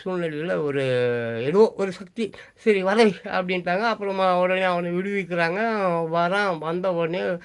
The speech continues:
அவன் அந்த, அந்த ப-, ப-, அந்த இளவரசி மேல கை வச்சுட்டு அப்படி ஒரு சின்ன, அந்த பாம்பு சொல்லியிருக்குல்ல, "எப்பொழுது வேண்டுமானாலும் நீ நினைத்தவுடன் வருவேன்." எப்படி? "நீ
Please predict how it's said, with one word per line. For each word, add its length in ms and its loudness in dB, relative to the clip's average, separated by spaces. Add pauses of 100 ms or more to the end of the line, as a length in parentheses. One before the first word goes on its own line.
(260)
அவன் 420 -2
அந்த, 480 0
அந்த 260 0
ப-, 420 0
ப-, 80 0
அந்த 200 0
இளவரசி 480 0
மேல 280 0
கை 300 -2
வச்சுட்டு 440 -2
அப்படி 260 -2
ஒரு 140 -4
சின்ன, 560 -6
அந்த 300 -4
பாம்பு 300 0
சொல்லியிருக்குல்ல, 640 2
"எப்பொழுது 500 -2
வேண்டுமானாலும் 800 2
நீ 200 4
நினைத்தவுடன் 840 2
வருவேன்." 560 0 (360)
எப்படி? 360 2 (1400)
"நீ 100 4